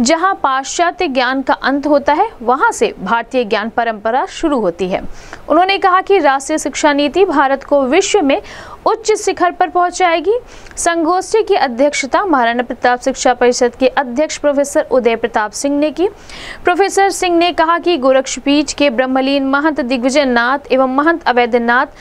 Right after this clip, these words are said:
शिक्षा को आर्थिक, सामाजिक व सांस्कृतिक दृष्टिकोण से समाज व राष्ट्र हित के अनुकूल बनाने का चिंतन करते थे।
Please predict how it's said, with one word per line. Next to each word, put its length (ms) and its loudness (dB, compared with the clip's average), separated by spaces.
शिक्षा 440 0
को 140 0
आर्थिक, 640 -2
सामाजिक 640 -2
व 140 2
सांस्कृतिक 760 -2
दृष्टिकोण 600 2
से 280 -2
समाज 500 -2
व 60 0
राष्ट्र 480 -2
हित 260 -4
के 180 0
अनुकूल 640 0
बनाने 420 -2
का 180 2
चिंतन 440 -2
करते 400 0
थे। 120 -4